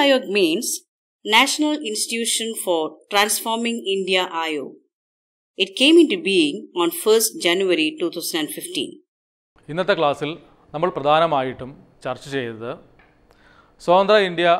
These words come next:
Speaker 2: അഭിമുഖീകരിച്ച മൂന്നാമത്തെ വെല്ലുവിളിയായിരുന്നു.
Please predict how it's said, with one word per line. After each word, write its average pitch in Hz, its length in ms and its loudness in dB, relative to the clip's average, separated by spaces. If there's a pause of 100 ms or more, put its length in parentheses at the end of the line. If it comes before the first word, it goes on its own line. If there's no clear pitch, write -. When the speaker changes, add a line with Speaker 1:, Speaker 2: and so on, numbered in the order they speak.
(120)
Speaker 2:
അഭിമുഖീകരിച്ച 156 600 -4 (580)
മൂന്നാമത്തെ 165 580 2 (480)
വെല്ലുവിളിയായിരുന്നു. 123 680 -4